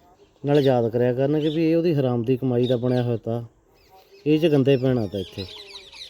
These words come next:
ਤਾਂ ਉਹ ਕਹਿੰਦਾ ਵੀ ਚਲੋ ਭਾਈ ਤੁਹਾਡੀ ਮਰਜ਼ੀ ਆ, ਹੁਣ ਜੇ ਤੁਸੀਂ ਮਿੱਥੇ ਲੱਤਾ ਹਨਾ ਵੀ ਪੈਸੇ ਲੈਣੇ ਆ,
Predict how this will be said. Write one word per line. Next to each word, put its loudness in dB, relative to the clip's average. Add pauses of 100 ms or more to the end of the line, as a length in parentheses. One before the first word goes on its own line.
(2500)
ਤਾਂ -4
ਉਹ 0
ਕਹਿੰਦਾ 0
ਵੀ -6
ਚਲੋ -4
ਭਾਈ -4
ਤੁਹਾਡੀ -6
ਮਰਜ਼ੀ -4
ਆ, 0
ਹੁਣ -2
ਜੇ -2
ਤੁਸੀਂ -4
ਮਿੱਥੇ -4
ਲੱਤਾ -4
ਹਨਾ -2
ਵੀ -6
ਪੈਸੇ -2
ਲੈਣੇ -4
ਆ, -8